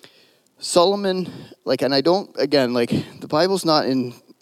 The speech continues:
super chronological order when you're reading it, but one of the first things that it says that Solomon does when he becomes king is he actually marries an Egyptian's daughter. The Egyptian ruler Pharaoh, he marries his daughter,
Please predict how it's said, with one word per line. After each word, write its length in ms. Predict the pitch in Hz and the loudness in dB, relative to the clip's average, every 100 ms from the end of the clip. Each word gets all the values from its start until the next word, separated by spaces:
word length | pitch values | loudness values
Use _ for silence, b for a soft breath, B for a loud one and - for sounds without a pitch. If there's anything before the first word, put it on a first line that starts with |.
| - | -14
super 300 | - 160 139 | -2 0 0
chronological 680 | - 123 123 117 110 110 110 | 0 0 0 0 2 2 0
order 280 | 107 120 139 | 2 2 2
when 140 | 117 | 0
you're 120 | 104 | -2
reading 280 | 95 127 156 | 0 2 2
it, 100 | 180 | 0
but 120 | - | 0
one 160 | 123 208 | 0 2
of 60 | 269 | 2
the 80 | |
first 300 | 185 165 165 | 2 2 2
things 220 | - 139 123 | 2 0 0
that 120 | 117 | -2
it 60 | |
says 260 | 113 123 113 | -2 -2 -2
that 120 | 113 | -4
Solomon 420 | - 104 107 98 | -2 0 -2 -6
does 440 | 87 82 151 - - | -4 -2 0 -4 -10
when 140 | - | -8
he 100 | 110 | -4
becomes 380 | 110 110 104 - | -4 -4 -6 -8
king 260 | - 151 262 B B B | -6 -6 -6 B B B
is 140 | - | -8
he 160 | 143 208 | -6 -4
actually 360 | - - 196 139 | -6 -6 -4 -4
marries 920 | 117 120 135 131 85 87 160 - - _ b b b b _ | -2 2 2 0 -2 -4 -6 -6 -12 _ b b b b _
an 160 | 127 117 | -4 -4
Egyptian's 1300 | 113 104 _ - 143 156 - - 107 104 151 - - _ | -6 -10 _ -2 2 2 -2 -6 -4 -4 -4 -6 -14 _
daughter. 440 | 127 113 107 82 - B B B B _ _ | 0 0 0 -4 -12 B B B B _ _
The 80 | 120 | -6
Egyptian 480 | 113 - 160 - 196 | -6 0 0 0 2
ruler 280 | 160 151 147 | 4 6 4
Pharaoh, 340 | 147 113 143 | 4 4 4
he 180 | 190 143 | 2 0
marries 400 | 127 120 120 123 | 2 2 2 0
his 180 | 113 104 | -4 -4
daughter, 380 | 90 76 - | -4 -4 -8